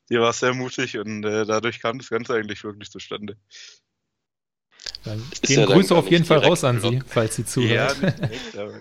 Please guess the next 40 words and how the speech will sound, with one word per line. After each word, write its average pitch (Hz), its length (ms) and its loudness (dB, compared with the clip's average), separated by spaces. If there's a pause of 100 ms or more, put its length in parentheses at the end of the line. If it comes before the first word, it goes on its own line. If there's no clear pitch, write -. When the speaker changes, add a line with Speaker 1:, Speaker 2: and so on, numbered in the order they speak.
(260)
Speaker 1:
<laughs> 214 380 -4
nicht - 200 -14
direkt, 127 360 -4
aber 156 180 0
so - 280 -2 (100)
kann 117 140 -14
man 110 180 -16 (680)
Speaker 2:
Aber 120 140 -2
sie 147 120 4
ist 190 100 2
ja 185 80 6
schon 190 140 6
das 151 100 4
Speaker 1:
Ja. - 60 -8
Speaker 2:
beste 160 240 6
Bindeglied 139 540 6
eigentlich 127 300 0
zwischen 123 260 2
Albatros 120 600 2
und, 107 280 -4
äh, 110 200 -4
Block 104 260 -6
zweihundertzwölf. 107 880 -4
Also 117 200 -6
es 127 100 -8
verwundert's 143 420 6
Speaker 3:
Das 92 80 -2
Speaker 2:
dann 123 120 6
Speaker 3:
stimmt. 123 100 2
Speaker 2:
nicht, 131 240 -2 (400)
dass 123 200 -2
sie 120 160 -2
dann 117 200 -2
auch 120 120 -6
zu - 180 -4
euch 123 180 2
den 110 160 -4
Kontakt 117 360 -6
hergestellt 117 480 -4
hat. 156 160 0